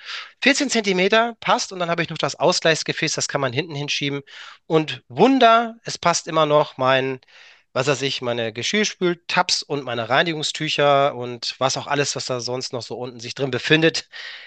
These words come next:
in diesen Räumchen, passt es immer noch rein. Also es gab bis jetzt noch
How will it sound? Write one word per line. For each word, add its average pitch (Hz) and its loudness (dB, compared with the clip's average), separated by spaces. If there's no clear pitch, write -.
in 151 2
diesen 135 2
Räumchen, 180 4
passt - 0
es 151 -4
immer 143 2
noch 127 -2
rein. 101 -10
Also 113 -6
es - -16
gab 160 0
bis 160 -4
jetzt - 0
noch 147 -4